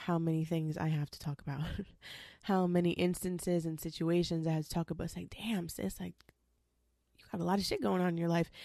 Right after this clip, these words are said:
And the thing is, is that I don't. <laughs> I do, but I don't. I don't have a lot of bad things that go on in my life or a lot of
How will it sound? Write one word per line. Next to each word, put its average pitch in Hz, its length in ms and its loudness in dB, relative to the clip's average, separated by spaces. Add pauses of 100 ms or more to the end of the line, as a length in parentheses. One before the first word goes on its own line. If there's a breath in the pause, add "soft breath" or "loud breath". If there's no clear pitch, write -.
(200 loud breath)
And - 80 -2
the 302 40 0
thing 381 180 0
is, 339 120 2
is 269 100 0
that 233 100 2
I 190 100 2
don't. 156 580 -4
<laughs> - 800 -2
I 202 80 4
do, 294 200 8
but 262 120 6
I 202 60 4
don't. - 440 2
I 196 60 2
don't 233 260 0
have 311 160 0
a 226 60 2
lot 196 300 4
of 180 240 4 (1000 loud breath)
bad 185 340 4
things 165 260 -2
that 160 160 -2
go 165 140 0
on 165 100 2
in 160 80 0
my 160 140 0
life 165 280 2
or 175 80 2
a 170 80 2
lot 180 200 4
of 175 140 2